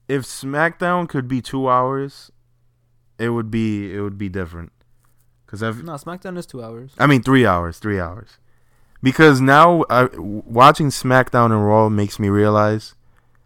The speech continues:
Speaker 1: bringing Raw to two hours isn't gonna help.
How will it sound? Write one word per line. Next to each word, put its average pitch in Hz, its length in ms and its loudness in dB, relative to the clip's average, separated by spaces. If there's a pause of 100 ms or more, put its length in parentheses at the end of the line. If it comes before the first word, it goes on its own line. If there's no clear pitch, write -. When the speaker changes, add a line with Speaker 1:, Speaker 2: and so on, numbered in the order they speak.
(420)
Speaker 1:
bringing 139 360 6
Raw 120 260 8
to 120 80 2
two 120 260 2
hours 123 600 4 (640)
isn't 110 240 0
gonna 104 120 0
help. 90 340 -2